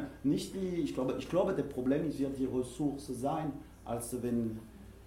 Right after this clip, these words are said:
als, genau, als die Daten selbst, als die Bearbeitung der Daten. Aber ich sehe mehr,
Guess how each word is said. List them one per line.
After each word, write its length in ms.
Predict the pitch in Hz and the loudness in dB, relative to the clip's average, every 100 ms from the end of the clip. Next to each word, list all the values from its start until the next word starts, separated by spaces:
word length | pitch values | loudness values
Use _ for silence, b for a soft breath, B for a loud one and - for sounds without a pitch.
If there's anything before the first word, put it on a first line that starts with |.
| - - | -12 -2
als, 600 | 127 120 - - - - 135 | 0 0 -4 -10 -12 -4 4
genau, 380 | 131 117 113 123 | 6 6 2 0
als 240 | 127 - | -2 0
die 140 | 127 117 | -2 2
Daten 400 | 135 - 190 185 | 4 4 0 0
selbst, 360 | 220 110 - | 2 0 -2
als 140 | 113 117 | -4 -2
die 60 | 127 | 0
Bearbeitung 560 | 127 123 143 143 143 | 0 2 2 2 0
der 100 | 135 | 0
Daten. 340 | 143 143 139 113 | 0 -2 -2 -2
Aber 100 | 117 | -2
ich 80 | 127 | -2
sehe 120 | 123 | 2
mehr, 280 | 123 127 | 2 2